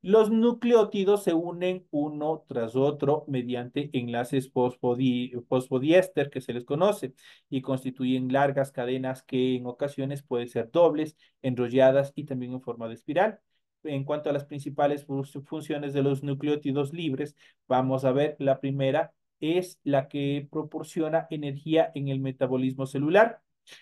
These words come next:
Algunos nucleótidos pueden estar unidos a una, dos, tres moléculas de ácido fosfórico y originar un grupo de compuestos ricos en energía, como el A T P,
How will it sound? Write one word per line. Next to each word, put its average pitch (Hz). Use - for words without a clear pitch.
Algunos 127
nucleótidos 139
pueden 123
estar 127
unidos 135
a 127
una, 156
dos, 180
tres 185
moléculas 160
de 143
ácido 156
fosfórico 175
y 156
originar 165
un 165
grupo 165
de 151
compuestos 151
ricos 156
en 135
energía, 127
como 135
el 123
A 123
T 131
P, 185